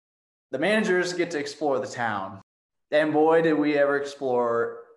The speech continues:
a lot of cities, maybe consumed a few <laughs> beverages along the way. But yeah, I mean, Austin, Sixth Street, Buford's, what a time. The, I think Austin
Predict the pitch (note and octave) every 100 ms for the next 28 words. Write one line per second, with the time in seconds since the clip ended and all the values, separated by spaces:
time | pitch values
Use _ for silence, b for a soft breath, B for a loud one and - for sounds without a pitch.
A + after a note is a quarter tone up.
0 | _ _ _ B2+ B2+ C3+ C#3 - - A#2+
1 | A#2 A#2 - G#2+ A2+ C#3+ E3+ E3 E3+ E3
2 | - E3 D#3+ D3+ D#3+ D#3 D#3 D3+ D3+ C#3
3 | C3 A#2+ B2 B2+ A#2 A#2 B2 B2+ B2+ B2+
4 | B B _ _ _ _ _ B2+ C3 B2
5 | B2+ A2 G#2 A2+ A2+ A2+ - A#2+ C3+ -
6 | - C#3+ C#3 C3+ C3 _ _ _ _ _
7 | _ - - C#3 C3+ - C#3 C3+ A2+ A#2+
8 | B2+ C3+ C3 B2 - - _ _ _ _
9 | - B2 B2 - A#2 A2+ A2 G#2+ - _
10 | _ A2+ A#2 A2+ A2 A2 A2 G#2+ - -
11 | _ _ _ _ _ _ - B2+ D3+ D3
12 | - - _ _ _ _ - A#2+ B2+ -
13 | C#3+ C#3+ C#3+ C#3 B2+